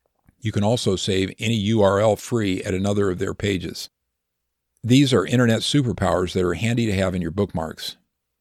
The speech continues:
I also cite some references that are behind paywalls, but blasting through most of these is easy. If you copy the link into the S C I dash H U B dot S T website browser, you can download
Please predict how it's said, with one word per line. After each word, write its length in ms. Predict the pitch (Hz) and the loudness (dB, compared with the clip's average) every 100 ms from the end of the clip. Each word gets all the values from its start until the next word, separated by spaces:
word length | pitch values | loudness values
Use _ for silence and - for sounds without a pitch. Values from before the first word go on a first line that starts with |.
| _ _ _ _ _ _ _ | _ _ _ _ _ _ _
I 120 | - 131 | 0 4
also 300 | 156 156 117 | 4 4 4
cite 320 | - 113 104 | 4 4 2
some 260 | - 113 | 0 2
references 520 | 110 104 104 90 98 85 | 2 2 -2 -4 -6 -2
that 120 | 95 | -2
are 60 | |
behind 480 | 92 92 101 98 95 | 0 -2 -2 -2 -2
paywalls, 680 | - 117 104 85 - - - | 0 0 0 -2 -4 -8 -6
but 180 | 101 101 | -6 -2
blasting 500 | 101 120 135 147 135 | 2 2 2 -2 -4
through 200 | - 110 | -2 0
most 320 | 101 127 - | 0 0 -2
of 60 | 92 | -4
these 280 | 92 95 | -4 -4
is 140 | 101 101 | -4 0
easy. 400 | 139 127 69 - _ _ _ _ | 0 0 -4 -12 _ _ _ _
If 160 | 135 110 | 0 2
you 80 | 110 | 2
copy 300 | 127 127 143 | 2 2 2
the 120 | 113 | 2
link 280 | 110 98 - | 2 0 -2
into 300 | 107 101 107 | -4 -2 0
the 300 | 92 92 90 - | 0 0 -2 -4
S 160 | - 113 | -2 -2
C 320 | - 139 123 | 0 2 0
I 460 | 110 98 92 87 92 - | 0 -2 -2 -4 -8 -8
dash 400 | 95 90 90 - - | -4 -2 -2 -6 -4
H 280 | 113 107 | -4 -2
U 160 | 110 104 | 0 0
B 380 | 90 104 85 - 92 | 2 0 -2 -6 -6
dot 360 | 92 90 85 _ | -2 -2 -4 _
S 220 | 113 113 - | -4 -4 -2
T 380 | 131 90 - - _ - | -2 0 -2 -12 _ -6
website 480 | 101 110 - 101 85 | -2 -2 0 -2 -2
browser, 560 | 104 104 104 87 82 - - - _ | 0 0 0 -4 -6 -8 -18 -20 _
you 140 | 107 110 | -4 0
can 140 | 104 | 2
download 520 | 104 107 107 98 95 | 2 0 2 2 2